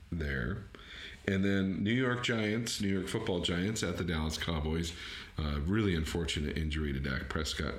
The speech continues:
Very unfortunate. Hopefully he's recovering well from that. But, um, you did win that game, uh, because although Dallas won, uh, they did not cover.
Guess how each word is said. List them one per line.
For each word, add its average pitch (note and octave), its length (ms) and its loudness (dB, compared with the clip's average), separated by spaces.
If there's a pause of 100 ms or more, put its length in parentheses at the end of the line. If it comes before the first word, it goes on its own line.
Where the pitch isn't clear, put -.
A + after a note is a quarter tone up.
(140)
Very E2+ 280 0
unfortunate. D2 580 -2 (420)
Hopefully D2+ 340 -2
he's D2 260 -2
recovering C#2+ 560 -2
well C#2+ 260 -2
from D2+ 240 -2
that. C#2 180 -2 (560)
But, E2+ 340 0 (140)
um, E2 400 2
you A#2+ 180 4
did A#2+ 220 2
win G#2+ 220 2
that G2 220 0
game, A2+ 560 0
uh, E2+ 280 2 (100)
because F#2 480 0
although F#2 260 2
Dallas F#2 520 0
won, G2 480 0 (420)
uh, D2 440 2
they D#2 200 0
did D#2 160 0
not D#2+ 220 0
cover. C2+ 340 0